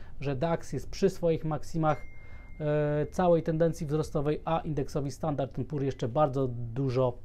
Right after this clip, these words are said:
do tych poziomów brakuje. No i dre-, teraz, drodzy Państwo, zachęcam do tego nowego, specjalnego raportu, który jest tam podlinkowany w opisie i także w komentarzu dotyczącym tego, czy koniec podwyżek stóp procentowych to początek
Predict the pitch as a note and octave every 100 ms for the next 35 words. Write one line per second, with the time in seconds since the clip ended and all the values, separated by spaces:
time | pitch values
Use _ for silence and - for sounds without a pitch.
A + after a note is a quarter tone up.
0 | - C3 C3 C3+ - A#2+ B2+ B2 A2+ -
1 | - - - B2+ C3 - A#2 A2 - -
2 | - - G3+ A3+ - A#3+ A#3 E3 D3+ C3
3 | C#3+ C3+ - C#3 D3+ F3+ F3+ G3+ E3+ D#3+
4 | D3 C#3 B2+ D3+ F3+ - D#3+ D3 C3 E3
5 | G3 F3+ C#3 C3+ - D#3+ - - - -
6 | - D#3+ D3+ - F#3 F3+ D3+ D#3 D3 D3
7 | C#3 - - - C3 - G3 E3 A#2 E3+
8 | F3+ D3+ B2+ B2 A#2+ D#3+ E3 D#3+ - C#3+
9 | - A2+ E3 D3 D3+ - - - - C#4
10 | F#3+ G3 F3 - - C#3+ C#3 E3 D3 -
11 | - D#3+ C#3+ C3 D#3 G#3+ B3 B3+ - D3+
12 | D#3 F#3+ A3+ G3 C3 A#2+ E3 F3+ F#3